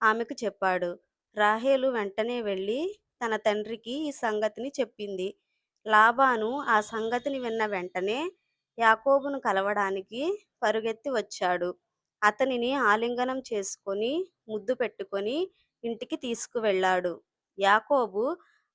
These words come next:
ఒక నెల రోజుల పాటు లాబానుతో ఉండెను. ఆ తరువాత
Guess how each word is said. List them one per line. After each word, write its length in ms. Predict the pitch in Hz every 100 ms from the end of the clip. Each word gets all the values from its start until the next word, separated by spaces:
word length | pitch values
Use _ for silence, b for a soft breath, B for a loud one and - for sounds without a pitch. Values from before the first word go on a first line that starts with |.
| 214
ఒక 160 | 220
నెల 280 | 220 214 220
రోజుల 380 | 220 220 254 262
పాటు 380 | 254 208 196 262
లాబానుతో 840 | 294 240 208 208 214 214 208 247
ఉండెను. 500 | 285 214 190 190 185 _ _ _ _ _ 233
ఆ 100 | 247
తరువాత 600 | 247 233 247 277 233